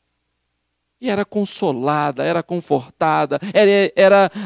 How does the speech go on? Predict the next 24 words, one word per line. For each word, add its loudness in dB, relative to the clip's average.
encorajada 4
pelo 4
Espírito -2
Santo. -6
Louvado 0
seja -2
Deus, 0
você 0
tem -4
sentido -6
isso, -6
você 2
tem -4
buscado 0
isso, -2
você 4
já, 4
eh, 4
vê 2
esses -2
resultados 2
na 2
sua 4
vida? 2